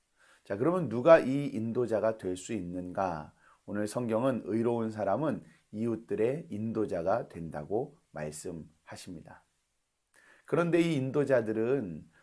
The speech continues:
성경을 통해서 보면 거의 대부분, 아니 모든 사람이라고 말해도 될 만큼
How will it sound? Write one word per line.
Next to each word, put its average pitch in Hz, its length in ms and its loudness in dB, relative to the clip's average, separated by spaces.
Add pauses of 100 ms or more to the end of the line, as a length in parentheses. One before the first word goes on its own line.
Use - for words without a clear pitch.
성경을 170 500 -2
통해서 127 380 -4
보면 98 580 -4 (420)
거의 139 300 2
대부분, 80 560 0
아니 107 220 -8
모든 113 360 -2
사람이라고 135 600 0
말해도 104 440 -2
될 90 160 -6
만큼 90 600 -6